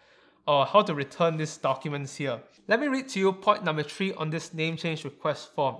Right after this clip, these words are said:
It says, "Send us your complete certification and name change document either through mail or secure message." When I was reading this, this last point here, I said, like, "Wow,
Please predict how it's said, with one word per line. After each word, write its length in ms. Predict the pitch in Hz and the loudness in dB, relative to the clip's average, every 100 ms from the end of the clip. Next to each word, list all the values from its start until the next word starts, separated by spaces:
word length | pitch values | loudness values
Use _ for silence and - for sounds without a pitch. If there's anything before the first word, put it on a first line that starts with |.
| - | -12
It 60 | |
says, 360 | - 196 185 - _ _ _ | -2 0 0 -4 _ _ _
"Send 240 | - - 190 | -2 2 4
us 160 | 185 | 4
your 80 | 175 | 0
complete 380 | 156 156 240 277 | -4 -4 -6 -8
certification 800 | - 190 190 185 196 196 202 190 - | -4 -2 -2 -4 -4 0 0 -2 -4
and 160 | 214 | -2
name 200 | 208 185 | 0 -2
change 240 | 185 180 180 | -2 -4 2
document 560 | 160 160 165 160 156 - | 0 0 -4 -2 -4 -2
either 220 | 160 185 | -2 0
through 280 | 185 - 151 | -2 -6 -8
mail 460 | 131 160 190 208 - _ _ _ - | -4 0 0 0 -8 _ _ _ -8
or 200 | 165 190 | 2 2
secure 600 | 196 - - - 165 156 | 2 -4 -16 -8 -2 -2
message." 640 | 139 131 127 - 139 - - _ _ _ - | -2 -8 -10 -8 -10 -10 -18 _ _ _ -6
When 120 | 175 | 2
I 60 | 233 | 4
was 180 | 254 | 2
reading 240 | 185 190 196 | 0 -2 0
this, 340 | 190 - - - - | -2 -2 -12 -16 -8
this 260 | 160 180 | -6 -2
last 360 | 170 170 165 - | 4 4 2 0
point 220 | 170 160 | 0 2
here, 120 | 156 | 2
I 40 | 139 | 0
said, 300 | - 170 - | 0 -4 -2
like, 320 | 147 135 - | -2 -2 0
"Wow, 440 | 143 147 113 - | 4 4 4 -4